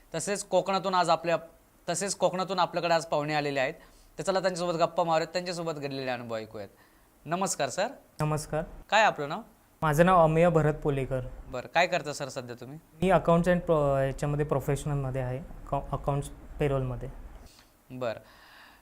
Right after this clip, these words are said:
Speaker 1: मिस्ट्री टॉक्सवर यायचं तुम्हाला कुठून सुचलं किंवा माझा मार्ग कसा भेटला?
Speaker 2: मिस्ट्री टॉक्स, अ, झालं म्हणजे एक त्याचा एक किस्सा आहे.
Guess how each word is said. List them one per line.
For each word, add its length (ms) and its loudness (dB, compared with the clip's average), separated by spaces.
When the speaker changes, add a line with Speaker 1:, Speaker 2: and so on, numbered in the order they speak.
Speaker 1:
मिस्ट्री 280 0
टॉक्सवर 340 4
यायचं 340 4
तुम्हाला 220 2
कुठून 280 2
सुचलं 300 -2
किंवा 180 4
माझा 260 4
मार्ग 300 8
कसा 240 4
भेटला? 320 -2
Speaker 2:
मिस्ट्री 360 0
टॉक्स, 440 8
अ, 540 10
झालं 420 8
म्हणजे 240 4
एक 120 0
त्याचा 220 6
एक 140 0
किस्सा 280 6
आहे. 220 6